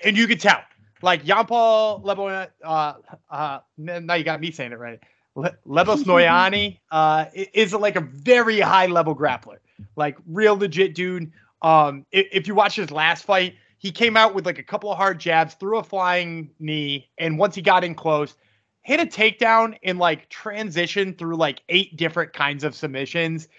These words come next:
Speaker 1: until he eventually got a scarf hold arm lock, which was really sick. Um, he-, he's great off his back. He's even better on top. Look, it, it, I think he can strike with Jacoby Jones.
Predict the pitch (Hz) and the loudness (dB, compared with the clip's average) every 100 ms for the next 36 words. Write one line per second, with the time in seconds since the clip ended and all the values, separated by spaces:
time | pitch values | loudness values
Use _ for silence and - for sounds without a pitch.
0 | _ 170 156 196 185 170 165 165 175 165 | _ -8 4 6 6 6 4 2 0 2
1 | 147 - - 131 147 170 165 147 131 135 | 0 -2 -4 -4 -2 -2 -2 -2 -2 0
2 | 160 170 175 170 165 160 156 151 160 156 | 2 4 4 0 -6 -6 -6 -4 -4 -6
3 | - 175 170 - _ _ _ - 165 151 | -2 2 2 -2 _ _ _ 2 4 4
4 | 135 _ _ - 160 160 196 156 180 202 | 0 _ _ -16 -14 -6 -6 -4 -2 2
5 | 247 226 202 185 120 - 151 160 160 156 | 4 4 4 -2 -6 -2 2 2 -2 -10
6 | 151 151 117 - 156 185 170 151 135 139 | -10 -10 -10 -6 -4 -4 -4 -6 -6 0
7 | 143 147 - _ _ _ 190 175 175 - | 2 0 -4 _ _ _ 2 2 2 -10
8 | _ 202 214 - - - 233 330 330 330 | _ -4 -4 -10 -12 0 2 2 -2 0
9 | 311 190 - 180 208 254 185 226 226 233 | 0 -2 -2 0 0 -4 -10 -4 -2 -2
10 | 240 185 220 240 262 - - | -2 0 0 0 -4 -14 -20